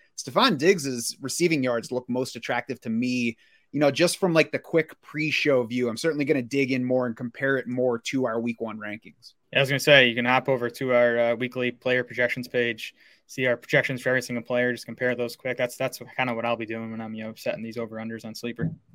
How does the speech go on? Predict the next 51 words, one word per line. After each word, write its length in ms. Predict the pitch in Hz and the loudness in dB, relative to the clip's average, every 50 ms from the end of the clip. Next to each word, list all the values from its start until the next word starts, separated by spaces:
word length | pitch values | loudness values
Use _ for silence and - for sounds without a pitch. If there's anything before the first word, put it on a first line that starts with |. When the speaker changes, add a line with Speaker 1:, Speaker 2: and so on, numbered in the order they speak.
| - - _ | -20 -20 _
Speaker 1:
Yeah, 140 | - 92 - | -16 -16 -14
sleeper 320 | - - 175 185 185 190 190 | -6 -2 0 2 2 4 6
dot 240 | 180 175 165 - | 6 6 6 4
com 400 | - 160 156 156 151 151 151 143 | 0 0 2 2 2 2 0 -2
slash 400 | - - 151 147 147 151 143 - | 0 0 2 2 2 2 0 -2
draft 280 | - 139 131 131 127 - | -2 0 0 0 0 -2
sharks. 380 | - - 135 123 123 120 - - | 0 0 2 2 2 0 0 -2
Make 180 | 131 123 113 | -4 -4 -2
a 40 | - | -4
deposit, 500 | 131 - - 123 120 120 120 120 117 - | -6 -4 -4 -2 -2 -2 -2 -4 -6 -4
they'll 140 | 127 117 117 | -2 -2 -2
match 360 | 113 113 110 107 110 - - | -2 -2 -4 -6 -8 -8 -8
it, 120 | 113 - | -8 -8
and 80 | 107 110 | -6 -6
then 80 | 113 120 | -4 -4
you 80 | 117 | -4
can 160 | - 117 113 | -4 -4 -4
join 240 | 113 127 123 120 117 | -2 -2 -2 -2 -4
us 120 | 117 - - | -4 -4 -4
in 60 | 120 | -6
that 160 | 113 110 - | -6 -6 -6
group, 260 | - 123 120 117 - - - - - - | -6 -4 -4 -4 -6 -8 -16 -14 -4 2
and 80 | 151 | 4
we 80 | 190 202 | 4 6
can 140 | - 190 185 | 6 6 8
all 120 | 180 165 | 8 8
help 220 | 143 165 165 - | 8 6 4 4
each 160 | 147 147 - 156 | 2 0 2 4
other 300 | 143 135 135 131 117 - - - _ - | 4 4 4 2 0 -2 -8 -20 _ -6
make 280 | 135 135 143 139 135 - | -2 0 2 0 2 0
good 200 | - 135 117 - | 0 -2 0 0
picks 260 | - 135 120 - - | -2 -2 -2 -2 -4
and 80 | - 107 | -8 -6
make 160 | 107 107 107 | -6 -6 -8
some 160 | - - 113 | -8 -8 -8
money 240 | 107 110 107 110 107 | -6 -6 -6 -8 -8
this 220 | 104 101 - - | -8 -8 -8 -8
year. 240 | - 110 107 101 - - - - _ _ _ _ _ _ _ _ | -8 -8 -8 -10 -12 -16 -20 -20 _ _ _ _ _ _ _ _
For 80 | - 165 | 2 4
now, 400 | 165 170 190 208 226 240 254 262 | 6 6 6 6 6 6 6 8
let's 240 | 226 185 170 - 151 | 8 6 6 4 2
move 300 | 160 160 185 196 175 160 - | 2 4 4 4 2 2 2
on 320 | - 156 170 185 208 220 214 | 4 6 6 6 6 4 2
to 180 | - - 196 151 | 0 0 -2 -2
the 100 | 127 123 | -2 -2
Sunday 580 | - - - 165 160 185 208 202 190 185 180 | -4 -2 0 2 2 2 4 6 6 6 6
games. 480 | 160 120 135 143 147 151 156 156 143 123 | 4 2 2 2 2 2 2 0 -2 -2
New 200 | 123 135 151 151 | -2 -2 2 4
Orleans 360 | 151 170 180 170 147 123 - | 4 6 6 4 2 0 -2
Saints 460 | - - 160 156 165 175 175 - - - _ | -4 -2 -2 0 0 -2 -4 -6 -10 -8 _
at 260 | - 131 151 185 - | 4 6 6 6 4